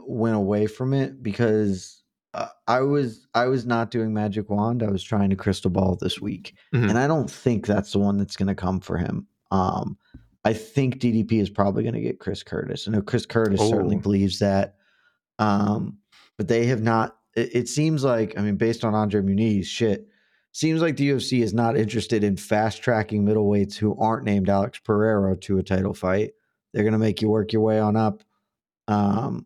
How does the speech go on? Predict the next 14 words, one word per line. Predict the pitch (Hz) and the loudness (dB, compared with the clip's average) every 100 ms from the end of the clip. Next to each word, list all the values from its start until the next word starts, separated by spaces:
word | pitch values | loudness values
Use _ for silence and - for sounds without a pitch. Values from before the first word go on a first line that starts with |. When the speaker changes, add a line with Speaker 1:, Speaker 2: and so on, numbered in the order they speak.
| - | -4
Speaker 1:
I | 98 | -4
think | - 104 101 | 0 0 0
D | 101 | 0
D | 98 | 0
P | 95 101 | 0 2
is | 90 | 0
probably | - 101 98 95 98 110 | 0 -2 0 -2 -2 -2
going | 110 101 107 - | 0 -2 -2 -4
to | 98 110 110 - - | -2 -2 -4 -8 -2
get | 104 98 | -2 -2
Chris | - 95 92 | -2 -2 -2
Curtis. | - 98 98 98 95 - - _ _ _ _ - | 0 2 2 0 -2 -8 -16 _ _ _ _ -4
Uh, | 104 104 101 107 - _ _ | 0 2 2 -2 -6 _ _
maybe, | 170 170 151 151 139 127 120 - - - | -2 2 2 2 2 2 0 0 -2 -6